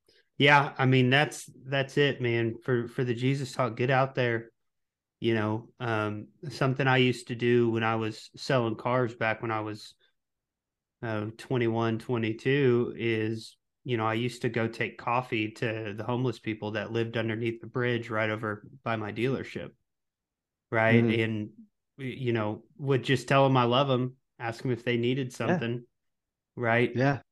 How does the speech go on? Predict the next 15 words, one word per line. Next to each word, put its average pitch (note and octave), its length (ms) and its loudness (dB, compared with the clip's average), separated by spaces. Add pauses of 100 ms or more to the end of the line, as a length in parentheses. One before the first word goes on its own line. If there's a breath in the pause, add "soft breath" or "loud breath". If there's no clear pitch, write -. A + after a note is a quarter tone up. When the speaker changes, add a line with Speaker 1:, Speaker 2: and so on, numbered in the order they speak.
(200)
Speaker 1:
Go C#3 240 6
out A3 200 6
and E3 120 0
do B2 180 -2
those A#2 320 -2
things, A2 400 -10 (680)
you B2 100 2
know. A2 360 2 (200)
Speaker 2:
Right. A2+ 300 -2
Speaker 1:
Like, C#3+ 340 2
like C#3+ 280 0
Dad C#3 240 2
said B2+ 220 -2
last A#2+ 340 -4
episode, A2+ 580 -4